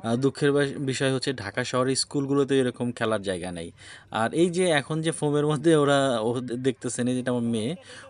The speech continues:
ওরা কিন্তু যে খেলাটা খেলতেছে সেম খেলাটা আমরা কোথায় খেলেছি একটু, আহ, রিক-, রিকল করেন তো নিজের মেমোরিকে। আমরা এটা খেলেছি বালুর মধ্যে। আমরা যখন নতুন বাড়ি টাড়ি করা হইতো তখন যে, আহ, সিমেন্ট, আহ, ই করার জন্য যে বালিগুলো আনা হইতো, আমরা সেই বালির মধ্যে লাফালাফি করতাম, কি মনে পড়ে?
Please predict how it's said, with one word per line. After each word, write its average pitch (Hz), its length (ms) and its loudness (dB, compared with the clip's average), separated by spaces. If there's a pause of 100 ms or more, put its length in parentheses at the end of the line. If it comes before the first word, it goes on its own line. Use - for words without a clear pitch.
ওরা 139 200 2
কিন্তু 156 440 -2
যে 156 160 -2
খেলাটা 143 280 -2
খেলতেছে 147 340 -2
সেম 151 220 -4
খেলাটা 151 240 0
আমরা 139 180 0
কোথায় 131 280 0
খেলেছি 120 440 -4
একটু, 131 560 -2
আহ, 117 200 -2
রিক-, 131 300 -4
রিকল 139 360 0
করেন 139 240 -4
তো 143 60 -4
নিজের 135 240 -2
মেমোরিকে। 123 580 -2
আমরা 113 300 -2
এটা 117 200 -2
খেলেছি 123 360 -4
বালুর 131 360 4
মধ্যে। 101 400 -6 (420)
আমরা 127 280 2
যখন 131 300 0
নতুন 135 360 -2
বাড়ি 123 220 2
টাড়ি 123 200 -2
করা 131 220 0
হইতো 120 260 -4
তখন 123 320 -4
যে, 131 180 -2 (360)
আহ, 107 320 -4
সিমেন্ট, 131 600 -2
আহ, 127 220 -4
ই 127 140 0
করার 127 240 2
জন্য 123 160 0
যে 127 80 0
বালিগুলো 123 500 2
আনা 123 220 0
হইতো, 123 300 -4 (120)
আমরা 131 300 0
সেই 127 220 -4
বালির 127 320 4
মধ্যে 117 240 -2
লাফালাফি 113 420 -2
করতাম, 98 420 -8
কি 123 220 -4
মনে 123 200 -2
পড়ে? 160 280 -2